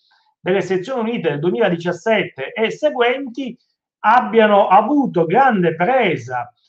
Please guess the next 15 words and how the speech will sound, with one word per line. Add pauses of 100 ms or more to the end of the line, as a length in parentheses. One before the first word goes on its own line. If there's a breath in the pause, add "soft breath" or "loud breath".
(320)
eh,
una
s-,
presa
tale
da
mitigare, (360)
eh,
le
conseguenze
della
sentenza
della
Corte
Costituzionale.